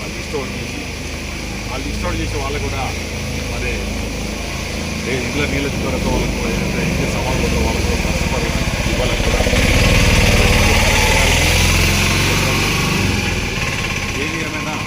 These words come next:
ప్రజల భక్తులు అప్రమత్తంగా చిన్నపిల్లల్ని బయటకు పంపకుండా ఎందుకంటే ఉధృతంగా రోడ్డు మీద పోతూ ఒక్కొక్కసారి మరి రోడ్ల మీద బాగా పోతుంటే మనిషి నడిచితే కూడా కాళ్ళు లేపేసి మన రోడ్లలో మరి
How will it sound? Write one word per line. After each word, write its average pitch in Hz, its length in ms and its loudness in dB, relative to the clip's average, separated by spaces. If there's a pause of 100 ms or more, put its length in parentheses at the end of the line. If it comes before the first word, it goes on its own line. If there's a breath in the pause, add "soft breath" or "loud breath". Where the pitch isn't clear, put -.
(180)
ప్రజల - 280 -6 (100)
భక్తులు - 360 -8 (100)
అప్రమత్తంగా - 640 -8
చిన్నపిల్లల్ని 135 580 -8
బయటకు 131 260 -8
పంపకుండా - 440 -8 (800)
ఎందుకంటే - 280 -8 (120)
ఉధృతంగా 147 580 -8 (120)
రోడ్డు 135 220 -6
మీద 139 160 -6
పోతూ 131 160 -8 (120)
ఒక్కొక్కసారి 131 440 -8 (640)
మరి 113 220 -10
రోడ్ల 139 260 -4
మీద 139 120 -6 (180)
బాగా 143 300 -6
పోతుంటే 139 340 -10 (100)
మనిషి - 320 -12
నడిచితే 117 400 -12
కూడా 123 140 -10 (100)
కాళ్ళు 123 260 -10
లేపేసి 123 440 -10 (160)
మన - 160 -12
రోడ్లలో 123 380 -10 (300)
మరి - 280 -14